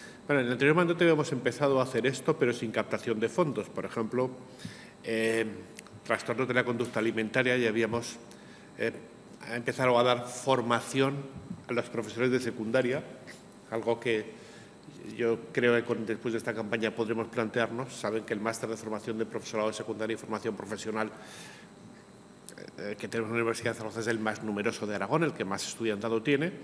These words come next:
y pensamos que también los profesores en las aulas pueden,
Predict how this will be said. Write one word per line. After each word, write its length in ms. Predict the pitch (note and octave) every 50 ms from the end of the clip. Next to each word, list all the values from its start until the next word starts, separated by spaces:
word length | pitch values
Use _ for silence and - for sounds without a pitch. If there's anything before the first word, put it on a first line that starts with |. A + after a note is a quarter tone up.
| - - - - - - - - - - - - - -
y 80 | C3+
pensamos 420 | - C#3+ C3 B2+ C3 B2 C3+ D3 C#3+
que 80 | -
también 240 | - A#2+ A2 A#2 A#2
los 100 | B2+ C3
profesores 440 | C3 A#2 A2 A2+ A2+ G#2 A2 G#2+ A2+
en 100 | B2 A#2
las 160 | A#2 A2+ - A#2
aulas 340 | A2+ A2+ A2+ C3 C3+ C3 - - - - - - - - - - -
pueden, 380 | - C3+ C3 A#2+ C3 B2 A#2 -